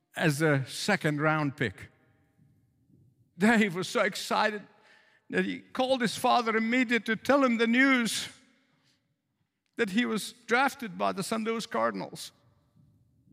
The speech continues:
And Dave's father's response was, quote,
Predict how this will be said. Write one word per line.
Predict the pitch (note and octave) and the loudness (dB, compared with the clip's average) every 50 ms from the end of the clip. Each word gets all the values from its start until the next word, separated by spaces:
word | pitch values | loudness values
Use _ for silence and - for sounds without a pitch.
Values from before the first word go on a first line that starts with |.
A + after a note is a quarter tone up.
| _ _ _ | _ _ _
And | - D3 D3 | -12 -6 -2
Dave's | E3 F3+ F#3 F#3 F3 - | -2 0 0 0 -2 -2
father's | - G3 F#3 F#3+ F#3+ F3 F3 | 0 2 2 2 2 2 0
response | F3 D#3+ - - F#3 F3+ E3+ F3 - - | -2 -2 -2 -2 0 0 0 0 -2 -4
was, | F#3+ F#3 E3+ E3+ E3+ E3 D3+ - - - - - _ _ _ _ _ | -2 0 0 2 2 0 -2 -4 -6 -8 -12 -16 _ _ _ _ _
quote, | - G3 E3 C#3+ - - | -4 -4 -4 -4 -6 -10